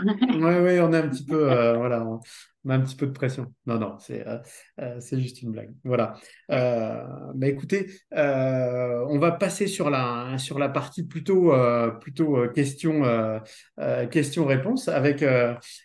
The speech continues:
Speaker 2: euh, avec Amélie qui a, euh, qui a pu, euh, qui a pu compiler vos, vos retours. Donc, euh,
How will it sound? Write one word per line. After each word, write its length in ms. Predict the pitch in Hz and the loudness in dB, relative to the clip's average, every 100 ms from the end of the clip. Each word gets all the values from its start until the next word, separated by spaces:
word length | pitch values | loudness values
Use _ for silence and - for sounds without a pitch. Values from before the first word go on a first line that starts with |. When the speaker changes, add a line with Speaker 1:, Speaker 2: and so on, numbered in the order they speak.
| _ - | _ -8
Speaker 2:
euh, 220 | 123 123 | -6 -2
avec 300 | 143 135 139 | 2 2 4
Amélie 380 | 147 156 156 170 | 4 2 2 -2
qui 140 | 165 | 2
a, 440 | 135 120 120 120 - _ - | 2 4 2 -2 -8 _ -8
euh, 220 | 147 143 | -6 -4
qui 140 | 131 156 | -2 -2
a 40 | |
pu, 300 | 135 165 165 | -2 0 2
euh, 240 | 143 123 | 4 4
qui 100 | 120 | 2
a 60 | 147 | -2
pu 180 | 135 170 | -2 -4
compiler 460 | 170 160 165 170 | -2 -2 2 4
vos, 680 | 170 - 135 147 139 127 127 - - - | 4 0 0 2 4 2 -2 -8 -20 -2
vos 120 | 156 | 2
retours. 420 | 156 165 160 131 | 2 2 -2 -2
Donc, 240 | 123 139 139 | 0 0 0
euh, 400 | 123 113 110 | 0 2 -2